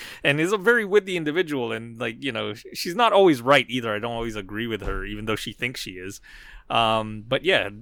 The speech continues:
her wit is just incredible. Like, even at, like, an advanced age, she's just, like, she's just sharp as a tack. And, um, you know, it's Scorsese, so it's, like, it's shot beautifully, you know, and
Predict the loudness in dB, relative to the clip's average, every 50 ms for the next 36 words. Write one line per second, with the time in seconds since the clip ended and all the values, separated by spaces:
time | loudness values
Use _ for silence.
0 | -8 -2 0 0 0 0 2 4 4 4 4 2 _ -4 -2 -2 -2 -2 -4 -4
1 | -4 -4 -6 -8 -8 -4 -4 -2 -2 -4 -6 -10 -14 -10 -6 -6 -6 -6 -6 -8
2 | -8 -6 -6 -4 -2 -2 -2 0 0 0 0 0 -2 -4 -6 -4 -4 -2 -2 -2
3 | -4 -4 -6 -4 -2 0 0 0 -2 -6 -8 -6 -6 -6 -6 -6 -6 -8 -8 -8
4 | -8 -10 -12 -10 -10 -8 -8 -8 -8 -10 -10 -10 -10 -10 -10 -10 -12 -10 -10 -10
5 | -12 -12 -14 -12 -10 -8 -8 -4 -2 -2 -2 -2 -4 -8 -8 -8 -10 -6 -2 0
6 | 0 0 0 -4 -8 -16 _ -20 _ -20 _ _ _ _ _ _ _ _ -4 -2
7 | 0 0 0 0 -2 -4 -6 -6 -4 -2 -2 -2 -2 -4 -6 -8 -12 -12 -10 -8
8 | -6 -6 -6 -6 -6 -8 -8 -6 -2 0 0 0 2 2 2 2 2 0 -2 -4
9 | -2 -2 -2 0 -2 -2 -4 -4 -4 -4 -4 -6 -10 -10 -6 -6 -4 0 0 2
10 | 2 2 0 -2 -6 -10 -8 -8 -8 -10 -12 -12 -14 -12 -14 -14 -14 -14 -12 -10
11 | -10 -10 -8 -8 -10 -10 -12 -16 -16